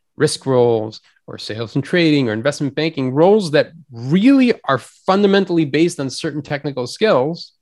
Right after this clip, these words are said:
And then the whole resume is about, "I'm confident, I'm a great team player," and this and that. You know, it's beautiful. They'll figure that out in the interview. Your resume should highlight what skills you bring, what technical skills you bring,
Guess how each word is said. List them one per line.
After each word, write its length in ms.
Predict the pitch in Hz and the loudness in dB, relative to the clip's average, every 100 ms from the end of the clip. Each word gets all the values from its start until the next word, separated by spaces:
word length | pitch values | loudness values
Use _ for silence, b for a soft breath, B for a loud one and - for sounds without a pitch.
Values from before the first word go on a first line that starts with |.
| _ _ _ _ _ | _ _ _ _ _
And 120 | 165 175 | 4 4
then 120 | 190 | 6
the 80 | 170 | 6
whole 180 | 214 | 6
resume 400 | 180 185 180 175 | 6 4 2 0
is 140 | 147 135 | -2 -4
about, 500 | 123 123 117 117 _ _ _ _ _ _ | -4 -2 -4 -6 _ _ _ _ _ _
"I'm 280 | - 120 120 | -20 -20 -16
confident, 600 | - 202 180 175 165 160 - 190 | -4 -2 0 2 2 2 -6 -12
I'm 220 | 127 120 | -8 -6
a 120 | 104 | -6
great 420 | 110 - 165 143 - | -4 -2 0 -2 -8
team 260 | - 156 | -4 -2
player," 340 | 151 165 156 143 | 0 0 0 0
and 140 | 131 | -4
this 160 | 156 - | -8 -6
and 80 | |
that. 300 | 143 147 143 _ _ _ | -4 -2 -4 _ _ _
You 120 | 196 | -18
know, 200 | 190 180 | -16 -18
it's 140 | _ - | _ -8
beautiful. 500 | 247 233 - 123 120 | -4 -2 -4 -8 -6
They'll 100 | 185 | -6
figure 280 | 247 202 190 | -2 -2 -2
that 100 | 170 | -2
out 140 | 156 | -2
in 60 | 127 | -2
the 100 | 120 | -4
interview. 440 | 123 127 117 107 - _ _ _ _ - | -6 -10 -12 -12 -16 _ _ _ _ -4
Your 100 | 147 | 2
resume 440 | 185 180 196 190 | 2 4 2 2
should 240 | 175 - 135 | 0 -8 -10
highlight 680 | - - 175 190 180 180 - | -14 -8 -2 0 2 0 -2
what 420 | 131 131 143 151 | -8 0 0 0
skills 720 | - - - 165 156 151 139 | -4 -6 -2 2 2 0 -4
you 100 | 131 | -8
bring, 280 | 120 131 123 | -4 -4 -2
what 160 | 123 - | -4 -2
technical 440 | 220 220 190 160 | -2 -2 -4 -6
skills 360 | 147 170 160 139 | -6 -4 -4 -4
you 80 | |
bring, 480 | 123 147 147 147 160 | -6 -4 -2 -4 -6